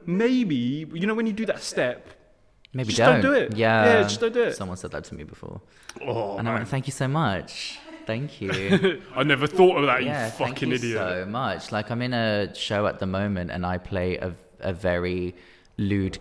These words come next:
Speaker 2: character who has constant, like, lewd jokes, and it's very crass, it's, like, very rude, and I say, like, the C word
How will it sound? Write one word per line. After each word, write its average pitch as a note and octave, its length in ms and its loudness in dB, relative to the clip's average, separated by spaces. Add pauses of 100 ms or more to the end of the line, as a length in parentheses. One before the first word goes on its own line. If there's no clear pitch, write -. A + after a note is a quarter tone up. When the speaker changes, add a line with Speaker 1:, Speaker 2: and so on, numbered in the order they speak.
Speaker 2:
character F#2 380 -2
who F#2 140 -4
has F2+ 500 -4 (920)
constant, A2 520 -4 (200)
like, F#2 280 -2
lewd F#2 300 -2
jokes, F2 400 -4
and G2 60 -4
it's E2 100 -10
very F#2 360 -2
crass, F2+ 560 -4
it's, D2+ 240 -8
like, D2+ 180 -8
very F2 280 -4
rude, E2+ 360 -6
and E2 80 -8
I F2+ 40 -8
say, F2+ 220 -6
like, - 140 -8
the - 60 -14
C F2 220 -10
word E2 380 -6